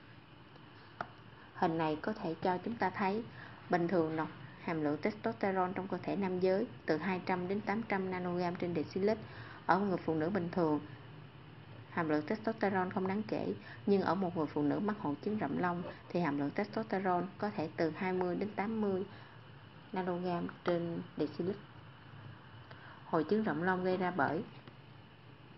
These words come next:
hội chứng buồng trứng đa nang là nguyên nhân phổ biến nhất gây ra hội chứng rậm lông. Nguyên nhân là do mất cân bằng học môn giới tính trong cơ thể, dẫn đến vô kinh, thiểu kinh, béo phì.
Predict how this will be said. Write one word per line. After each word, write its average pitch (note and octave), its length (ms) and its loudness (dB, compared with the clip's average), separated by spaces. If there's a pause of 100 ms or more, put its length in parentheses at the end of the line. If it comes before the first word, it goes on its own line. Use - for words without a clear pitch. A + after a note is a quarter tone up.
(540)
hội E3+ 120 2
chứng A3 240 2
buồng D#3+ 140 4
trứng G#3 220 2
đa G#3 120 6
nang F#3+ 320 4 (640)
là F3 100 4
nguyên G3 240 4
nhân G3+ 180 2
phổ - 100 0
biến G3 220 4
nhất B3 160 4 (100)
gây F#3 100 4
ra F#3+ 120 2
hội F3 180 -2
chứng A3 200 -2
rậm E3 220 2
lông. F3+ 180 2 (400)
Nguyên G3 200 2
nhân F#3+ 240 2
là E3+ 120 0
do D#3+ 200 0
mất G3 240 2
cân F3+ 260 -2
bằng D#3+ 160 0 (360)
học - 220 -4
môn F3+ 200 2
giới G3 120 4
tính A3+ 220 0
trong G#3 180 -2
cơ F#3+ 120 0
thể, D#3+ 320 -2 (720)
dẫn D#3+ 200 0
đến A3 140 2
vô A3 260 4
kinh, G#3+ 240 4 (140)
thiểu D#3+ 160 0 (120)
kinh, G#3+ 380 4
béo G#3+ 100 0 (100)
phì. E3 180 2